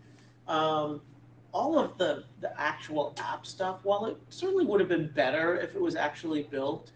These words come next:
none of it was so technically difficult that I didn't think they would be able to build it if they actually got a developer on, you know, versus, like, a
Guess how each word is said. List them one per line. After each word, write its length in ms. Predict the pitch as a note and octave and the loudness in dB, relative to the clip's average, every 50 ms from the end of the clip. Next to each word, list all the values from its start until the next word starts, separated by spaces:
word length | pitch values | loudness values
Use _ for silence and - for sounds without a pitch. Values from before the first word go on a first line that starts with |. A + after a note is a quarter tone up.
| - - - - - - - - | -20 -20 -20 -20 -20 -20 -12 -8
none 320 | B3 D#4 F4+ E4 C#4 D4+ E4 | -6 -4 -2 2 4 6 6
of 120 | D#4 D4 | 6 4
it 80 | D4 - | 4 2
was 140 | G3+ F#3+ | 2 0
so 220 | - - G3 F#3 - | 0 2 4 4 4
technically 500 | - - F#3 F3 - F3+ E3+ D#3 D3+ D3+ | 2 -2 -6 -4 -4 -4 -4 -2 -2 0
difficult 420 | C#3 D3 D3 - - D3 C#3 C3+ | 0 0 -2 -2 -2 -2 -2 -2
that 100 | - A2+ | -2 -4
I 80 | B2 B2+ | -6 -6
didn't 360 | B2 - D3 C#3+ C#3+ C3 A#2+ | -6 -4 -4 -4 -4 -4 -6
think 200 | B2+ C3 A#2+ - | -6 -8 -8 -8
they 100 | B2 A#2 | -10 -14
would 120 | A2+ A2+ | -14 -14
be 120 | A#2 A#2+ A#2+ | -12 -12 -12
able 180 | A#2 A2 A2+ A2+ | -12 -14 -16 -16
to 80 | B2 | -18
build 240 | A#2+ A2+ A2+ A2 A2 | -16 -14 -14 -14 -14
it 80 | A2 A2 | -16 -18
if 100 | A2 - | -20 -14
they 80 | B2+ A#2+ | -12 -10
actually 320 | - - - - - - | -10 -10 -12 -16 -18 -16
got 180 | - - - - - | -14 -14 -14 -14 -18
a 40 | |
developer 500 | - - - - - - - - - - - - | -12 -10 -10 -10 -10 -12 -16 -16 -18 -16 -18 -20
on, 60 | - - - - - | -20 -20 -20 -16 -14
you 100 | C#3 C3 | -12 -12
know, 380 | B2+ A#2 A#2 A#2+ B2+ C3 B2+ B2+ | -10 -12 -12 -12 -10 -10 -10 -8
versus, 340 | D#3 D#3 D3 D3+ D#3 - - | -6 -6 -6 -6 -8 -8 -6
like, 140 | C#3 B2+ - | -6 -8 -8
a 80 | B2+ | -10